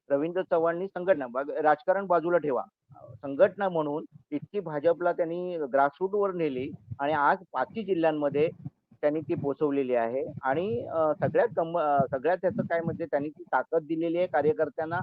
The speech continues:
आणि स्वतःचा असा एक, अ, अघोषित म्हणजे तो चेहरा दिसत नाहीये रवींद्र चव्हाण यांचा,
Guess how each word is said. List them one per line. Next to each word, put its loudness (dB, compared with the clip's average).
आणि -2
स्वतःचा 2
असा 2
एक, -2
अ, 0
अघोषित 2
म्हणजे -2
तो -4
चेहरा 4
दिसत -4
नाहीये -4
रवींद्र 0
चव्हाण 2
यांचा, -2